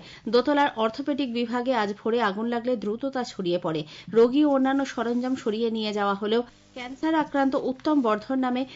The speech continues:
ওই বয়স্ক রোগীর ধোঁয়ায় দম বন্ধ হয়ে মৃত্যু হয় বলে জানা যাচ্ছে। ওই বিভাগের আরও প্রায় আশি জন রোগীকে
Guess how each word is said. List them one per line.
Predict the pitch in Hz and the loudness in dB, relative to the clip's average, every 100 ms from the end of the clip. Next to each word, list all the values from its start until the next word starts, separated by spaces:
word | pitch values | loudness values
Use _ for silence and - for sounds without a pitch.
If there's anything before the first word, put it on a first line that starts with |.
| - | -2
ওই | - | 0
বয়স্ক | 220 214 262 - | 2 2 2 0
রোগীর | 285 254 254 254 | 0 0 0 -4
ধোঁয়ায় | 220 226 233 247 | -2 0 0 2
দম | 214 202 | 0 0
বন্ধ | 220 247 254 | 0 -2 0
হয়ে | 269 254 | 0 2
মৃত্যু | 208 196 226 | 0 -2 -4
হয় | 240 | -2
বলে | 240 247 | -2 0
জানা | 233 175 160 | 0 0 -2
যাচ্ছে। | 170 - 190 170 - - | -4 -6 -8 -8 -12 0
ওই | 247 254 | 4 4
বিভাগের | 269 269 269 294 | 4 2 2 0
আরও | - 208 233 | 0 0 0
প্রায় | 269 269 254 | 0 0 0
আশি | - 214 - 294 | -2 -4 -2 0
জন | 294 277 | 2 2
রোগীকে | 233 208 240 254 | 2 -2 0 0